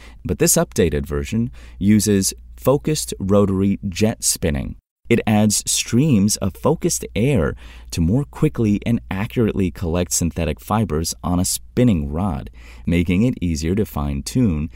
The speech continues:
the valve's shape. As a result, the polymer's micro and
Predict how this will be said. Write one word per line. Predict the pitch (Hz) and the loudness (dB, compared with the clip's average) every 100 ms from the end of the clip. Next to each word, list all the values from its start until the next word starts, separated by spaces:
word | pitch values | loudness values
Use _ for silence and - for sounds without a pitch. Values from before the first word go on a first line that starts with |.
| - - | -20 -10
the | 80 | -4
valve's | 73 67 67 - | -4 -4 -6 -10
shape. | - 160 87 - - _ _ | -2 -2 -2 -10 -20 _ _
As | 95 110 | 0 2
a | |
result, | 107 92 76 113 - - - - | 2 2 0 -2 -6 -18 -20 -10
the | - | -10
polymer's | - 95 98 101 107 - | -2 0 2 4 2 -2
micro | 82 73 92 - 113 117 - | -2 0 -2 0 2 2 0
and | 90 82 78 | -2 0 -2